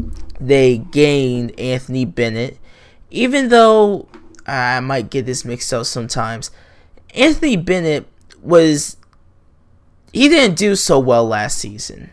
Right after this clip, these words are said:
did he? I don't think Anthony Bennett did well. I,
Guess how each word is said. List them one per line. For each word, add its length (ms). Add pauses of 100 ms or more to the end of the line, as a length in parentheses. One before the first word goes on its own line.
did 220
he? 200 (1000)
I 180
don't 220
think 280
Anthony 380
Bennett 400
did 260
well. 200
I, 340